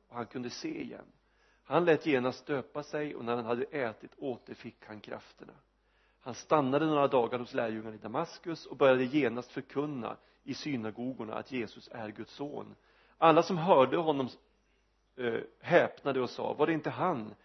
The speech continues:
som i Jerusalem ville förgö-, förgöra alla som åkallar Jesu namn?" Har han inte kommit hit för att gripa dem och ställa dem inför översteprästerna. Men Saul uppträdde med allt större kraft och gjorde judarna i Damaskus svarslösa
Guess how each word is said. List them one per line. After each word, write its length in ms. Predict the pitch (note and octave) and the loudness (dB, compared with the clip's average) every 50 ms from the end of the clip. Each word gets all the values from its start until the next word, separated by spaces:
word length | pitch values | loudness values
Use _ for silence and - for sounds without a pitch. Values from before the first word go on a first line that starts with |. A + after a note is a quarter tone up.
| _ _ _ _ | _ _ _ _
som 200 | _ - C#3+ C3+ | _ -8 -4 -4
i 40 | C#3 | 0
Jerusalem 680 | C3+ D3 D3+ F3 E3+ C3 A#2 - - - D#3+ D#3 C#3+ | 2 2 2 2 2 0 -4 -6 -4 -2 -2 -2 -2
ville 200 | B2 C3 B2 B2+ | -2 0 0 0
förgö-, 380 | B2 - A#2+ A#2+ A#2+ B2 - - | -2 -2 -6 -4 -4 -4 -4 -4
förgöra 540 | - - C#3 B2+ A#2+ B2+ D3 D#3+ D3+ C#3+ D3 | -6 -6 -4 -2 0 0 0 0 0 0 -2
alla 300 | - - C#3 A#2+ A2+ B2 | -2 -2 -4 -4 -4 -4
som 140 | - - - - | -6 -8 -12 -10
åkallar 460 | D3 C3 A#2 - - - A#2+ A#2+ B2+ | -10 -10 -10 -10 -12 -12 -10 -10 -8
Jesu 340 | B2 A#2 A#2 A2+ - - A2+ | -8 -8 -10 -10 -10 -14 -16
namn?" 340 | A2+ - A#2 A#2 - - _ _ _ _ _ _ _ _ _ _ _ _ _ | -16 -16 -18 -18 -20 -20 _ _ _ _ _ _ _ _ _ _ _ _ _
Har 120 | - D3 | 0 4
han 60 | D#3 D#3+ | 4 4
inte 160 | D#3 - D3+ | 2 0 -6
kommit 480 | - - F#3+ E3 B2+ C3 D3+ F3 - | 0 0 2 2 2 0 -2 -4 -4
hit 200 | - C3+ C3 B2 | -2 -2 -2 -2
för 100 | - C#3 | -2 -6
att 120 | B2+ - - | -6 -4 -4
gripa 500 | D#3+ D3+ E3 C#3+ A#2 G#2+ - _ D#3 C#3+ | -6 -6 -4 -6 -8 -12 -10 _ -6 -6
dem 300 | C#3 B2+ A#2 A2+ A#2+ - | -6 -8 -8 -12 -14 -16
och 80 | B2 | -18
ställa 380 | - - D3+ C3+ B2 A2 B2 B2+ | -4 0 0 0 2 0 -2 -2
dem 140 | C3 B2 B2 | -2 -2 -4
inför 220 | A#2+ A2 - C#3 | -6 -6 -8 -8
översteprästerna. 1000 | - C3 A#2+ G#2+ G#2+ G#2 - A2+ - A#2+ A#2+ B2 - - - - B2 A#2 A2+ G#2+ - _ _ _ _ _ _ _ _ | -4 -4 -4 -4 -6 -12 -18 -18 -8 -6 -6 -6 -6 -10 -14 -14 -12 -12 -12 -12 -14 _ _ _ _ _ _ _ _
Men 160 | - D3 C#3+ | 0 0 0
Saul 480 | C#3 - - E3 D#3+ E3 E3 D#3+ D#3+ D#3+ | 0 0 0 2 4 4 4 2 2 0
uppträdde 540 | - F3+ C3+ - - _ - C3+ C3+ B2+ A#2+ | -2 -4 -6 -6 -10 _ -6 -6 -6 -4 -4
med 120 | A#2+ A#2+ - | -6 -6 -2
allt 280 | F3 F#3 F#3+ F3+ E3 | 0 0 0 0 -2
större 360 | - - - D#3 D3 C#3 C3+ C3 | -6 -8 -6 -6 -4 -4 -6 -8
kraft 540 | - - B2+ B2 A#2+ A#2 - _ _ _ | -8 -8 -6 -6 -6 -8 -10 _ _ _
och 100 | - D3 | -10 -8
gjorde 260 | B2+ C3 B2+ A#2+ A#2 A#2+ | -8 -6 -6 -6 -6 -6
judarna 540 | A2 C#3 C#3+ B2 A2+ G#2+ - B2 A#2+ B2 | -6 -6 -6 -6 -8 -8 -8 -6 -6 -6
i 60 | B2 A2+ | -6 -4
Damaskus 580 | B2 A2+ A2 A#2 A#2+ - - - - C#3 - | -4 -4 -4 -6 -10 -10 -12 -16 -18 -18 -18
svarslösa 840 | - - C#3 B2+ A#2 G2+ - - - B2+ C3+ C3 - - - - - | -16 -12 -10 -8 -8 -8 -10 -12 -6 -6 -6 -6 -6 -10 -12 -14 -14